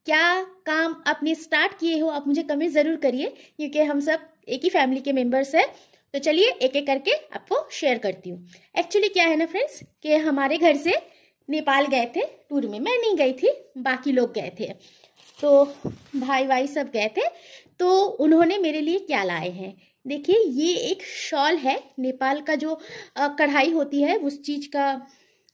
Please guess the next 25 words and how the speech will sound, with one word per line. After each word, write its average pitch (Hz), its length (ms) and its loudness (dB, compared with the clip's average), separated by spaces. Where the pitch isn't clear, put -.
देख 262 180 -6
सकते 269 320 -8
हो, 285 260 -6
एक - 200 -16
प्यारा 302 440 0
सा 349 260 -4
मल्टी 277 360 -2
कलर 311 340 -2
से 453 360 -6
शॉल 269 260 0
बुना 247 240 -4
हुआ 240 260 -4
है, 269 200 -8
वहाँ 285 300 -6
का 302 120 -2
ये 311 260 -4
हैंडमेड 277 440 -2
शॉल 247 400 -2
है। 294 200 -4
तो 262 220 2
ये 269 260 0
मेरे 277 240 0
लिए 247 180 -2
लाए 226 240 -2
हैं 311 280 -4